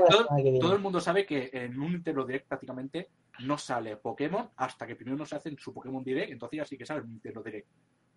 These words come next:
Speaker 1: Pero claro, digo, a lo mejor, porque el, el que hace en teoría el Pokémon, el de esto,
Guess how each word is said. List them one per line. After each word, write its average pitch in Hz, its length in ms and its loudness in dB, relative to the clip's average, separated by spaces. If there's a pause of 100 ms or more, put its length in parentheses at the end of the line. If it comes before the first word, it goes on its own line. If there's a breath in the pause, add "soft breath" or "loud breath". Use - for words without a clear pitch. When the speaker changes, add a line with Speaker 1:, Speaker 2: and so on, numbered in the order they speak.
(220)
Speaker 1:
Pero 117 120 -12
claro, 220 260 0 (340)
digo, 120 480 -6 (140)
a 113 100 -6
lo 110 60 -8
mejor, 147 480 -2
porque 110 180 -12
el, 107 220 -8
el 98 420 -14
que 107 80 -12
hace 107 180 -10
en 120 100 -14
teoría 120 200 -8
el 113 80 -10
Pokémon, 135 500 -8
el 139 60 -6
de 175 80 -8
esto, - 240 -20